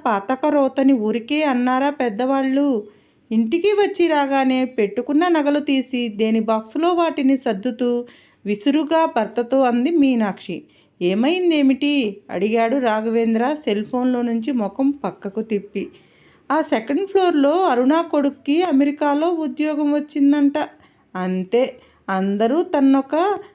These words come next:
సీఎంనో, పీఎంనో చూసినట్లు ఫీల్ అయిపోతున్నారు తెలుసా? నాకైతే ఒళ్ళు మండిపోయిందనుకోండి," అంది మీనాక్షి. "రోలు రోకలతో మొ-, మొరపెట్టుకున్నట్లుంది నువ్వు వచ్చి నాతో చెప్పటం.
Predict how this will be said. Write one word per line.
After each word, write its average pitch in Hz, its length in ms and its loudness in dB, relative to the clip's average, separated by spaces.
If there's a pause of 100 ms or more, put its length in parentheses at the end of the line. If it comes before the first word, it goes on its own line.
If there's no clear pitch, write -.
(100)
సీఎంనో, 277 680 4 (120)
పీఎంనో 254 540 2 (140)
చూసినట్లు 247 520 -2
ఫీల్ 339 240 0
అయిపోతున్నారు 285 720 0
తెలుసా? 226 600 -2 (480)
నాకైతే 214 560 0
ఒళ్ళు 247 340 2
మండిపోయిందనుకోండి," 277 1500 2 (320)
అంది 240 580 0 (800)
మీనాక్షి. 220 640 2 (320)
"రోలు 311 540 4
రోకలతో 302 580 2
మొ-, 269 280 4
మొరపెట్టుకున్నట్లుంది 269 1200 2
నువ్వు 262 300 4
వచ్చి 233 240 0
నాతో 285 340 0
చెప్పటం. 233 600 -4